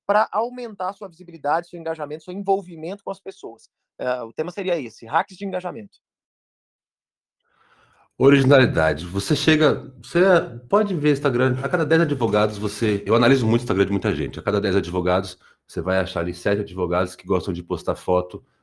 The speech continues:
Speaker 2: com alguma frase em latim ou de algum filósofo, achando que isso é o, é, é muito bom. Isso não é bom, gente. Isso, sei lá, eu acho ridículo. Eu acho que alguns clientes também acham ridículo.
Speaker 1: E é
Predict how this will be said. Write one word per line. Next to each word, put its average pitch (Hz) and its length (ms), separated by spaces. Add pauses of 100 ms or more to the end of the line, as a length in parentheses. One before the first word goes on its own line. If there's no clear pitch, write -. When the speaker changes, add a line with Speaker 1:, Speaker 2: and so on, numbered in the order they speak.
(220)
Speaker 2:
com 101 100
alguma 95 280
frase 92 340
em 92 40
latim 95 440
ou 98 100
de 95 60
algum 95 200
filósofo, 92 680 (240)
achando - 360
que 95 200
isso 98 340 (240)
é 90 140
o, 95 160
é, 98 380
é 101 40
muito 101 180 (140)
bom. - 340
Isso 98 260
não 202 60
é - 40
bom, 76 240
gente. 67 260
Isso, 104 400
sei - 180
lá, 76 280
eu 120 100
acho 131 160
ridículo. 82 420 (520)
Eu 104 100
acho 104 120
que - 60
alguns 101 180
clientes 95 220
também 92 200
acham - 160
ridículo. 80 400 (560)
Speaker 1:
E 233 40
é 285 80